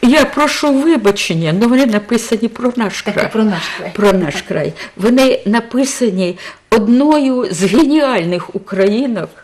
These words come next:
Speaker 1: Я думаю, до, е, до мене приєднаються много, багато людей. Ліна Костенка, яка в двох строчках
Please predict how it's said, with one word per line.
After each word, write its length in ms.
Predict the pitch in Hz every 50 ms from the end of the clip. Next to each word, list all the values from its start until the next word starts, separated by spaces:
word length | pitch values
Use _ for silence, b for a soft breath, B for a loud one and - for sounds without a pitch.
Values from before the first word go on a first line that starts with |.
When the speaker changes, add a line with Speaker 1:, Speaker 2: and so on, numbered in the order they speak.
| _ _ B B B B B B B
Speaker 1:
Я 140 | 175 196
думаю, 380 | 180 170 190 185 190 190 190 190
до, 240 | 160 175 185 170 - -
е, 280 | 180 156 160 165 -
до 180 | 165 160 185 190
мене 240 | 190 170 160 165 165
приєднаються 840 | - 190 185 196 196 180 165 170 180 175 160 165 165 - - - 170
много, 520 | 185 190 214 240 277 269 214 202 - 185
багато 460 | 170 170 202 196 190 190 185 - 196
людей. 440 | 170 160 160 151 143 170 151 156 160 B B B B B
Ліна 340 | 196 196 269 247 233 226 214
Костенка, 840 | 214 - 226 226 - - - 233 196 160 160 156 - - - 131 165 - B B B B B
яка 580 | B 175 185 185 185 - 220 208 190 175 180 - - _ -
в 140 | 202 175 208
двох 280 | 190 240 294 320 - -
строчках 800 | - - 262 277 311 302 - - - - 202 139 147 - -